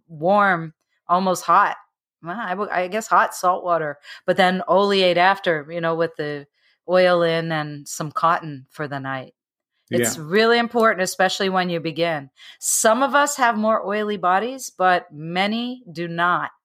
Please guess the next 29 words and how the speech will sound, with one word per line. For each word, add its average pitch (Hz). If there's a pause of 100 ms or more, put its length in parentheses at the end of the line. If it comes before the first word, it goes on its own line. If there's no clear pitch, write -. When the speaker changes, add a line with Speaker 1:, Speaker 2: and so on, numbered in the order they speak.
(340)
Speaker 1:
So 170 (840)
Speaker 2:
I, 143
Speaker 1:
it's 151
Speaker 2:
I'm, 185
Speaker 1:
really 202
Speaker 2:
I'm 185
an, 175
Speaker 1:
important 147
to 147
Speaker 2:
I'm 190
Speaker 1:
get 185
Speaker 2:
an 156
Speaker 1:
oil. 147
Speaker 2:
oily 135
person. 123
I, 135
I -
have 156
to 175
block 135
my 123
skin 127
with 107
this, 110
with 107
this 110
paper 131
<laughs> 120
before 190